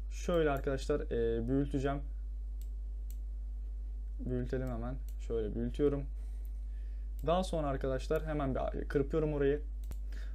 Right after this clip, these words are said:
Buraya arkadaşlar şu şekilde hemen kırpıyorum. Ve kırp diyorum. Ve gördüğünüz üzere bunu şimdi kaydediyoruz hemen arkadaşlar. Ve arkadaşlar upload, e, credentials bölümüne hesabımızı ekliyoruz arkadaşlar.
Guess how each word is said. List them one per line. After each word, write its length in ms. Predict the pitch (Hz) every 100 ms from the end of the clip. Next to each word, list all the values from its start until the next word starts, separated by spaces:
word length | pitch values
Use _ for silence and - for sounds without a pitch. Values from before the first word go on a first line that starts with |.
| -
Buraya 240 | 156 165
arkadaşlar 600 | 127 123 120 117 - 160 170
şu 160 | - 170
şekilde 500 | 160 131 110 113 147 -
hemen 280 | 160 127 127 156 - - -
kırpıyorum. 580 | - 127 - 160 143 156 - - - - - - - - - - - - - - -
Ve 220 | 139 156 - - - - - - - -
kırp 320 | - 175 -
diyorum. 300 | 185 170 160 - -
Ve 60 |
gördüğünüz 320 | 156 175 170 135
üzere 200 | 156 143
bunu 120 | 151
şimdi 220 | - 143
kaydediyoruz 500 | 151 143 135 143 123
hemen 140 | 117
arkadaşlar. 520 | 110 110 110 113 - - - - - - - - -
Ve 100 | 139
arkadaşlar 500 | 214 208 170 160 180
upload, 460 | - 185 165 165 170 -
e, 160 | 127 127
credentials 600 | 147 143 175 170 143 -
bölümüne 320 | 123 117 120
hesabımızı 560 | 156 147 135 113 113 139
ekliyoruz 380 | 120 - 127 110
arkadaşlar. 500 | 95 92 90 -